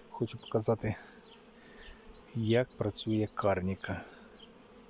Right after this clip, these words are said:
Це ряд в мене карніка. Це сама перша карніка, яку я заказував.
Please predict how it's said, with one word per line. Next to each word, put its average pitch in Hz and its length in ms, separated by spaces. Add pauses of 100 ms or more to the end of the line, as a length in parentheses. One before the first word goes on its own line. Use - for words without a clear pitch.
(1700)
Це 120 240
ряд 117 220
в 120 40
мене 110 180
карніка. 113 580 (2500)
Це - 120
сама 110 260
перша 104 440
карніка, 104 440
яку 104 300
я 101 100
заказував. 107 640